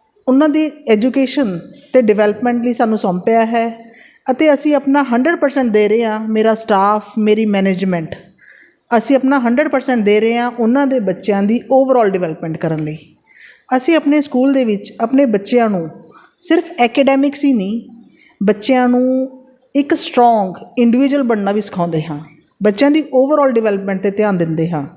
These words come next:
ਬੱਚਿਆਂ ਨੂੰ ਮੋਰਲ ਵੈਲਿਊਜ਼, ਐਥਿਕਸ, how to respect their parents, ਗੁੱਡ ਮੈਨਰਜ਼। ਅਸੀਂ ਆਪਣੇ ਬੱਚਿਆਂ ਨੂੰ ਇਹ ਸਾਰੀਆਂ ਚੀਜ਼ਾਂ ਸਿਖਾਉਂਦੇ ਹਾਂ ਕਿ ਸਾਡੇ ਬੱਚੇ ਆਉਣ ਵਾਲੇ ਸਾਈਮ, ਟਾਈਮ ਦੇ ਵਿੱਚ ਇੱਕ ਅੱਛੇ, ਸਟਰੋਂਗ ਇੰਡੀਵਿਜੂਅਲ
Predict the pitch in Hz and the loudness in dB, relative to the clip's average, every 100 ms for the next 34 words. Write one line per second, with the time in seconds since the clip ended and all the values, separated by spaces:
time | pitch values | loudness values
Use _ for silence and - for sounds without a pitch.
0 | _ _ - _ - 196 202 240 233 220 | _ _ -20 _ -2 -2 2 2 2 2
1 | 208 208 208 208 202 202 202 196 196 208 | 2 2 2 2 0 0 0 -2 -2 -2
2 | 202 226 214 - - 208 202 - 226 226 | 0 0 0 -2 -4 -2 -2 2 2 2
3 | 233 220 - 220 214 202 214 214 202 190 | -2 -2 -2 -2 0 0 0 2 0 0
4 | 196 196 - - 208 202 - - - 202 | 0 -4 -4 -4 -4 -6 -16 -16 0 2
5 | 240 240 214 202 196 196 185 196 196 196 | 4 2 0 0 -2 -4 -4 -6 -6 -14
6 | - _ _ - - _ - 285 349 320 | -20 _ _ -20 -20 _ -6 -2 0 2
7 | 330 294 330 339 330 302 330 311 277 277 | 0 0 0 0 0 0 0 0 0 0
8 | - 220 220 233 254 254 294 285 285 240 | -2 -2 0 2 2 0 0 0 0 0
9 | 226 285 247 226 269 262 - 240 262 269 | 2 0 0 0 -2 -4 0 2 2 2
10 | 262 240 208 202 - - 214 214 220 214 | 0 -2 -2 -2 -4 -6 0 2 2 2
11 | 202 170 - 165 - _ _ - - - | 0 -2 -10 -18 -20 _ _ -20 -16 -4
12 | 277 - 240 - - 240 196 196 - - | -4 -4 -6 -4 0 0 0 -4 -12 -10
13 | - 254 254 247 226 240 220 226 220 262 | 2 4 4 2 -4 -2 0 0 0 0
14 | 247 226 | 0 -6